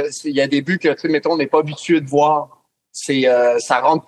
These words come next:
facilement. Fait que c'est juste à ce niveau-là que, euh, c'est une petite adaptation quand tu regardes ça. Mais quand t'es au courant de, euh, puis tu vois comment ça, ça réagit, ben, t'as le, euh, tu,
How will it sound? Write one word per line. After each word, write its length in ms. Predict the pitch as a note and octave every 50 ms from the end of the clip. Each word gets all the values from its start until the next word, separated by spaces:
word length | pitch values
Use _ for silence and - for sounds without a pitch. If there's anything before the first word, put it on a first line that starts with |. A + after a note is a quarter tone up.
| -
facilement. 580 | - E3 C#3+ - - - D3+ C#3+ C#3+ C#3+ C#3 C#3
Fait 180 | - - - -
que 160 | - D3 C#3+
c'est 220 | - - D#3 D3
juste 280 | D3 C3+ E3 F3+ F#3 -
à 80 | D#3+
ce 80 | D3 - -
niveau-là 320 | E3+ D#3+ D3 D3+ D3+ - E3
que, 120 | - C#3+
euh, 600 | C3 A#2+ - _ _ _ _ - G#2+ A2 A2 A2 A2
c'est 160 | - - -
une 340 | C3 B2 A#2+ A#2+ A#2+ A#2+ A#2+
petite 200 | A#2+ - - -
adaptation 600 | D#3+ C#3 C3+ C#3+ C#3+ - - C#3+ - - E3+ E3
quand 140 | E3 F#3+ F3+
tu 120 | - -
regardes 260 | D3+ C#3 C3+ C3+ A#2+ -
ça. 100 | - D#3
Mais 120 | D3+ E3+
quand 120 | D#3+ F3+ D3+
t'es 160 | - D#3 D3 -
au 60 | C#3+ -
courant 220 | - C#3+ C#3+ D3+ D3+
de, 100 | D3 C3+ A2+ G#2 - _ _ _ -
euh, 220 | A#2+ A#2+ A#2 A2+ A2
puis 100 | - - -
tu 140 | - - C#3+
vois 240 | C3 C3+ D3 D#3 D#3+
comment 220 | D#3 D3+ C#3 C#3 C3+
ça, 280 | - C#3+ C3 B2+ A#2+ B2
ça 200 | - - - C3+
réagit, 460 | A#2+ A2+ B2+ C3 B2 A#2+ A#2 - D3 D#3
ben, 200 | D3+ C3+ A2+ A2
t'as 120 | - B2+ A#2+
le, 320 | A#2+ A#2 B2 A#2 A#2 A2+ - - - _ _ _ -
euh, 380 | G2+ A2 G#2+ G2 G2 F#2+ F#2+ F#2+ F#2+
tu, 300 | - - - - A2